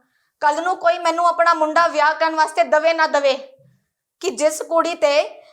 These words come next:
ਅਸ਼ਲੀਲ ਗੱਲਾਂ ਦੇ ਇਲਜ਼ਾਮ ਲੱਗੇ ਹੋਣ, ਉਹਨੂੰ ਕੌਣ ਆਪਣਾ, ਕਿਹੜਾ ਮੁੰਡਾ ਆਪਣੀ ਧੀ ਦੇਗਾ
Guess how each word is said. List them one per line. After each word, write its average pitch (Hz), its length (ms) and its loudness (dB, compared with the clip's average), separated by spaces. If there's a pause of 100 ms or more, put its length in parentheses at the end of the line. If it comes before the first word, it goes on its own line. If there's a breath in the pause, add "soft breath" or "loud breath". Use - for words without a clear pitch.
(160 loud breath)
ਅਸ਼ਲੀਲ 311 380 -4
ਗੱਲਾਂ 320 300 2
ਦੇ 330 160 2
ਇਲਜ਼ਾਮ 311 400 0
ਲੱਗੇ 311 320 0
ਹੋਣ, 330 260 -2
ਉਹਨੂੰ 320 380 0
ਕੌਣ 349 260 2
ਆਪਣਾ, 349 320 2
ਕਿਹੜਾ 359 500 -2
ਮੁੰਡਾ 359 380 2
ਆਪਣੀ 339 280 0
ਧੀ 330 220 -8
ਦੇਗਾ 302 320 2